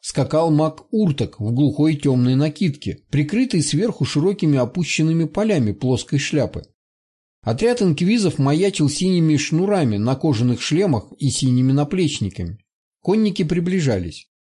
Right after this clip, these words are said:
Корюха напряглась. Самар узнал девушек, не подозревая, что одна из них – крыса Крабира.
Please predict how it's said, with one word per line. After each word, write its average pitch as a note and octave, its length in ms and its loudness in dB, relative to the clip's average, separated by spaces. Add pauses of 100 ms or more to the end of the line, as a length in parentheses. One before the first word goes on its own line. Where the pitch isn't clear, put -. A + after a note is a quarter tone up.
Корюха A2+ 400 0
напряглась. B2 680 0 (640)
Самар G#3 480 0
узнал G3+ 480 0
девушек, C#3 500 0
не C#3+ 100 2
подозревая, D#3 760 0
что C#3+ 240 0
одна D3+ 320 2
из A#2 200 0
них – E3 280 0
крыса A#2 400 -2
Крабира. D3+ 640 -2